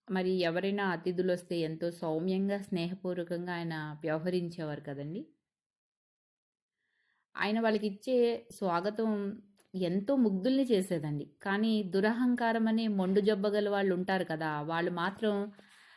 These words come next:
బలవర్ధకమైన అఘాతాలు తగులుతూ ఉండేవంట అలాంటి వాళ్ళకి.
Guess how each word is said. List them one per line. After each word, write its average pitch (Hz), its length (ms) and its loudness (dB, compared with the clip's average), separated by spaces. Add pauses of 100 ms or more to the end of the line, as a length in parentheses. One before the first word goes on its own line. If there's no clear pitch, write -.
(140)
బలవర్ధకమైన 202 1200 6 (200)
అఘాతాలు 226 580 6
తగులుతూ 208 480 6
ఉండేవంట 160 520 6
అలాంటి 175 480 4
వాళ్ళకి. 143 460 0